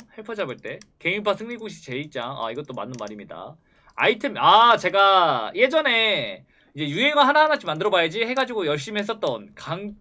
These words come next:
강철 딸까. 그래서 줄여서 강-, 어? 강-, 아니지. 강딸이라고 해야지, 강딸이.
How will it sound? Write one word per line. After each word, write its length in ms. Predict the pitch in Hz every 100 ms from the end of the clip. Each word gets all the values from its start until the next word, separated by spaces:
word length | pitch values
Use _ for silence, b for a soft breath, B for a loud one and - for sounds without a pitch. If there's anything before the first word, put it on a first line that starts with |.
| -
강철 520 | - 165 208 240 247
딸까. 420 | 226 185 135 113
그래서 200 | 110 170
줄여서 320 | 139 147 185 170
강-, 320 | - 156 165 -
어? 200 | 196 240
강-, 320 | - 165 208 208
아니지. 420 | 135 202 262 165
강딸이라고 800 | - 175 214 254 254 233 202 135
해야지, 240 | 120 107
강딸이. 580 | - 127 135 127 107 87